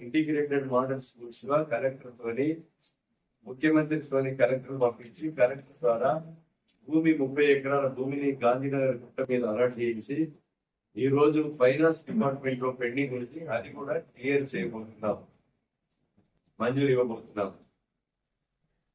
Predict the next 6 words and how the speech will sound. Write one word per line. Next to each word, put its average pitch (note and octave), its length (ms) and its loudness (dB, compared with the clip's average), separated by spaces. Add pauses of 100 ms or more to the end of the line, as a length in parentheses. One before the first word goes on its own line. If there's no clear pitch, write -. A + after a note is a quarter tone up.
(580)
కనుక - 240 2 (1300)
ఈ C3 140 -2
నియోజకవర్గంలో D3 880 4 (1600)
ఎంఆర్ఆర్ D3+ 540 10
లో, D3+ 100 4 (880)
అదేవిధంగా D3+ 500 4